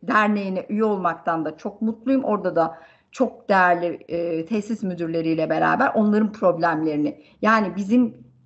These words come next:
yaptı-, e, tasarlayıp yaptığımız, inşa ettiğimiz binalarda ne problemler yaşadıklarını görme fırsatı buluyorum.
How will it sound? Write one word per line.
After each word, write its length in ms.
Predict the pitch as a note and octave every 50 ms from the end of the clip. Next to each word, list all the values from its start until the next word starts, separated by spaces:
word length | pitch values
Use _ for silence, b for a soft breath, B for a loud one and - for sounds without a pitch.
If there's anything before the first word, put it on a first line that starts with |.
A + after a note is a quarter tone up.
| _
yaptı-, 540 | - G3 G3 G3+ G#3 G#3 - - - A3 G#3+
e, 460 | - - B2 F3+ F3+ E3+ E3+ E3 E3
tasarlayıp 640 | E3 - G#3+ G3+ - G#3 G3+ G3+ G3+ G3+ G3 G3 -
yaptığımız, 500 | - F#3+ F#3+ F#3+ - - G3+ F#3+ F3 E3+
inşa 360 | F#3 G3+ F#3+ - - G#3+ G3+
ettiğimiz 380 | F#3+ F#3 - - E3+ D#3+ D#3+ D#3+
binalarda 800 | F3+ G3 G#3 G3 F#3+ F#3 E3+ E3+ E3+ E3+ - - A#3+ C#4 C4+ B B B B B _
ne 160 | C4+ C#4+ C#4+
problemler 680 | D4 - A3 F#3+ F3 E3+ F3 E3+ E3 D#3+ D#3+ D#3+ D#3 D3+
yaşadıklarını 680 | D3 D#3+ D#3+ - F3+ D#3+ - - - D#3 D3+ D3 D3
görme 340 | D3+ D#3 D3+ D3 - - C3+
fırsatı 480 | - - - - - - - - - -
buluyorum. 320 | - - - - - -